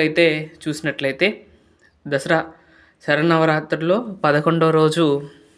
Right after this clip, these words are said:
అలాగే ఈరోజు అమ్మవారు శ్రీ రాజరాజేశ్వరీ దేవిగా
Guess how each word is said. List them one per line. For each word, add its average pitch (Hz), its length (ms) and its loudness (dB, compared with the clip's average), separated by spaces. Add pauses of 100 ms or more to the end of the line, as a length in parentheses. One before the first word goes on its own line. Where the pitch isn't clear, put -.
(400)
అలాగే 160 440 0 (680)
ఈరోజు 170 360 4 (240)
అమ్మవారు 156 460 0 (260)
శ్రీ 156 180 -2 (120)
రాజరాజేశ్వరీ 151 920 0 (100)
దేవిగా 156 340 0